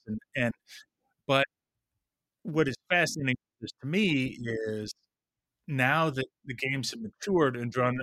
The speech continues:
all these other parts from different kinds of narratives, you can now basically build these as components, as trope components, basically, to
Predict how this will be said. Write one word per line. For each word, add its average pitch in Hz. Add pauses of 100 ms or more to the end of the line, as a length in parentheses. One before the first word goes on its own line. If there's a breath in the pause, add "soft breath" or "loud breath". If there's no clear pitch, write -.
(120)
all 135
these 131
other 127 (120)
parts 135
from 120
different 117
kinds 120
of 101
narratives, 120 (520 loud breath)
you 139
can 135
now 123
basically 131
build 135
these 120
as 123
components, 127
as 127
trope -
components, 107
basically, 101 (560 soft breath)
to 139